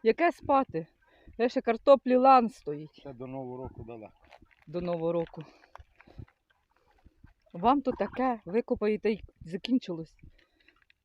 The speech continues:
Speaker 1: А мамі ще перебирай, собі беруть.
Speaker 2: До весни теж далеко.
Speaker 1: <laughs> Думаєш, весною дорожче буде?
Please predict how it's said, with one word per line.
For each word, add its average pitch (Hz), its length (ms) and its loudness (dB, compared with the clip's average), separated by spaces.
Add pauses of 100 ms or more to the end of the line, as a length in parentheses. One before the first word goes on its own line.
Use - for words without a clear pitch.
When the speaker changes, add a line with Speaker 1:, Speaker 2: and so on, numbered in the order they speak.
(680)
Speaker 1:
А 190 80 -2
мамі 190 340 -2
ще 175 140 -4
перебирай, 180 560 -2
собі - 220 -18
беруть. - 260 -16 (920)
Speaker 2:
До - 280 -2
весни 117 380 -12
теж 117 200 -6
далеко. 107 520 -12 (240)
Speaker 1:
<laughs> 226 140 -2 (1900)
Думаєш, 165 400 -8
весною 175 360 -6
дорожче 151 420 -6
буде? 233 220 -10